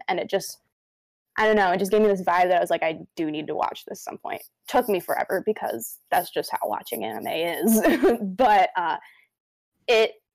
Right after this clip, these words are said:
is a title that has been in my brain for a very long time, and so I really took that into consideration.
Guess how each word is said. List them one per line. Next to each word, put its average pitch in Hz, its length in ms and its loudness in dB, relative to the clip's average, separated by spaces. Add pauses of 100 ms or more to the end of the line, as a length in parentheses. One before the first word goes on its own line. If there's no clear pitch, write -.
is 226 160 4
a 208 60 4
title 190 300 2
that 175 80 0
has 170 100 -6
been 165 140 -6
in 160 120 -10
my 156 280 -8 (300)
brain 170 340 -4
for 170 160 -4
a 160 80 -6
very 165 220 -4
long 170 220 -8
time, 175 380 -4
and 165 160 -6
so 165 300 -2
I 160 320 -2 (320)
really 185 200 6
took 190 180 -2
that 170 140 0
into - 280 -6
consideration. - 920 -10